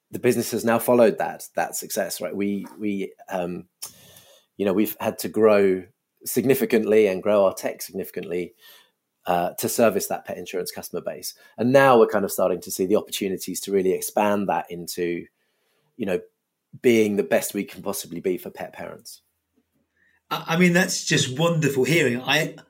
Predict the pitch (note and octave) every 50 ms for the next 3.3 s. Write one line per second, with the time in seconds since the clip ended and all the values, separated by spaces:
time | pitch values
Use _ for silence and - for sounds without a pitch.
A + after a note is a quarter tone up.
0 | _ _ - E3+ F#3 F#3 F#3 F3+ F3+ F#3+ G3 G3 F#3+ F#3 F3 E3+ F3 F3 E3+ D#3
1 | D3 D3 D#3 D#3 D3 D3 C#3 B2+ - - D#3 D3+ D3+ D3+ D3+ D3 D3 D3 C#3+ C3
2 | B2 - - - D#3 D#3 D3+ D3 D3+ D3 C#3 C3 C#3+ D3+ D3 D3 D3 C#3+ C#3+ C#3+
3 | C#3 - C3 - - -